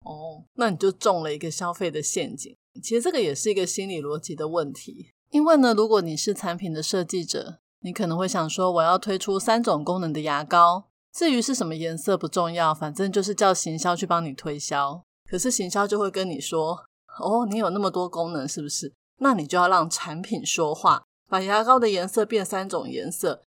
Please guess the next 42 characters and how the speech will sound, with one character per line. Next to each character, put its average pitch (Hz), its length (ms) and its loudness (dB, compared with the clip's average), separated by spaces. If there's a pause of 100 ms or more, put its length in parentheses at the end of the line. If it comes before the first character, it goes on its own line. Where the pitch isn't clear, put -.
这 294 100 0
样 262 120 4
子 190 120 -2
你 147 120 -6
跟 208 200 0
别 180 160 2
人 165 140 -2
说 190 160 -2
有 151 120 2
三 175 220 -6
种 139 200 -4
功 165 220 -2
能， 151 260 -6 (280)
大 170 140 0
家 156 300 -4
一 - 80 -16
看 160 340 -6
就 160 120 -4
相 151 300 -4
信 151 260 -4
了， - 160 -16 (240)
你 190 100 -8
根 294 140 0
本 262 120 4
不 190 60 -2
用 247 160 2
花 240 280 4
力 247 160 0
气 226 160 -2
在 226 120 0
那 226 100 -2
边 220 160 0
说 208 280 0
明。 170 340 -6 (260)
你 - 100 -10
说 165 220 0
行 160 260 -4
销 151 220 -2
厉 151 140 -6
不 - 100 -18
厉 - 200 -10
害？ - 320 -10